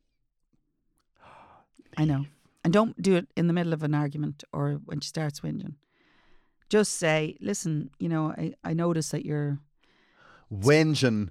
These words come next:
Speaker 1: <laughs> Maybe n-
Speaker 2: all of the time.
Speaker 1: Maybe not whinging. You
Speaker 2: And
Speaker 1: know,
Speaker 2: I'm
Speaker 1: use it
Speaker 2: sick
Speaker 1: an al-,
Speaker 2: of it.
Speaker 1: an alternative. A little softer. You know, <laughs> maybe say, "Is there anything going on? Is there anything we can help you with? You know, the thing is, things are tough for everybody, especially at the moment,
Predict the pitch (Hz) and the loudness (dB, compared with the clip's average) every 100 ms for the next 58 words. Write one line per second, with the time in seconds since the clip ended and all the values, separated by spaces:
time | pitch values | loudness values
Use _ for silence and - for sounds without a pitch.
0 | - 180 - 285 214 - 220 247 247 156 | 2 4 4 0 -4 -6 6 10 12 10
1 | 156 143 120 - 120 - 107 123 120 98 | 8 4 0 -4 -4 0 4 6 6 2
2 | 95 302 320 311 294 196 185 175 - 175 | 0 0 0 0 -2 2 2 2 2 0
3 | - 226 220 285 285 240 - - 180 240 | 4 6 6 6 6 4 4 6 8 8
4 | 151 110 107 - - 208 214 220 190 202 | 6 4 -4 -2 2 4 4 4 4 4
5 | - - - _ - 339 349 - 240 240 | 2 -6 -12 _ -4 -4 -2 2 4 4
6 | - 269 - - - - 226 - 285 254 | 0 -6 -6 -14 -20 0 4 4 4 0
7 | 294 277 - 254 247 254 262 277 254 240 | -2 -4 -4 -2 -2 -6 -6 -6 -6 -4
8 | 240 233 220 208 202 202 196 190 196 190 | -2 0 2 2 2 2 2 0 -2 -4
9 | 185 185 180 175 180 175 170 165 - - | -4 -6 -6 -6 -6 -6 -6 -6 -8 -20
10 | _ _ 180 175 175 170 202 190 165 165 | _ _ 0 2 2 0 0 2 2 2
11 | 156 - _ _ _ 202 196 175 - 175 | 0 -6 _ _ _ 0 2 0 -2 -4
12 | - 160 170 170 175 180 165 - 175 175 | -2 -2 0 0 2 0 -2 -8 -4 -4
13 | 165 160 165 175 175 170 165 | -4 -2 0 2 2 2 -2